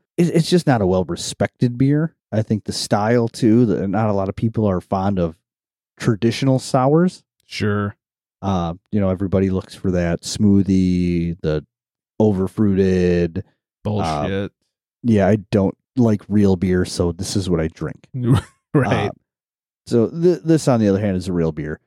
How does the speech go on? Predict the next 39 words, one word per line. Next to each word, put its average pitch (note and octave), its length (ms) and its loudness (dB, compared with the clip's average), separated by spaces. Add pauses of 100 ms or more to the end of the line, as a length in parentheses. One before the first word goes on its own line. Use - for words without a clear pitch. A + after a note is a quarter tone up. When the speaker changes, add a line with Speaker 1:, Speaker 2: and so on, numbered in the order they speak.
(220)
Speaker 1:
It G#2+ 80 0
has, A2+ 260 2
like, G#2 220 -4
a A2 60 0
real C#3+ 340 2 (180)
pretty G#2 480 0
rosé, F#2+ 960 2
pinkish - 840 -2 (320)
hue G#2+ 220 2
to E2 240 0
it. D#2+ 180 -2 (220)
Just G#2 240 0
gorgeous. F2 640 -2 (580)
Speaker 2:
Good G2 120 -2
looking F2+ 240 -6
beer. F#2 320 -4
I, A2 200 0
I A#2 60 0
was A#2+ 120 2
telling A2+ 180 2
Flex, A#2+ 260 0
it A#2 60 2
reminded A2 260 2
me G2+ 80 2
of F#2+ 80 0
the G2 80 -2
Malibu G2 420 0
Brewing F#2 540 -2 (240)
Rosé F#2 400 0
Lager, E2 360 -6
if - 120 -12
anybody's F#2 280 -6
had F2+ 180 -10
that. F2+ 280 -6 (200)
Speaker 1:
I G2+ 80 0
have - 160 0
not. D#2 240 -4 (320)
Um, F2+ 400 0 (520)
<laughs> D#3 60 4